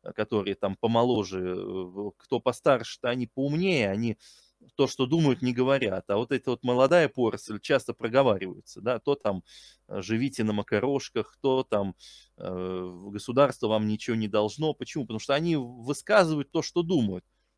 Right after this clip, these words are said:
И то, что по большому счету все, все государство думает по-настоящему, да. Это один момент, да. Второй момент, все-таки деиндустриализация у нас прошла, да, и вот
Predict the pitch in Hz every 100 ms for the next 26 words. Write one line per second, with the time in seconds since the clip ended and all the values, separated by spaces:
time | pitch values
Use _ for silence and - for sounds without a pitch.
0 | - 113 160 - 139 147 - 160 139 196
1 | 190 165 - - _ - - - 196 180
2 | - - 196 120 - 127 117 101 - 110
3 | 123 110 92 - _ _ 120 120 - 135
4 | 139 101 - - - 98 135 - - -
5 | - _ _ _ _ - 135 220 220 175
6 | 147 113 101 95 120 - 143 160 - 143
7 | 220 170 165 185 - 160 - 143 160 147
8 | 143 - 143 143 156 214 - - 104 98
9 | - - 107 - 104 95 87 87 95 127
10 | 131 101 98 110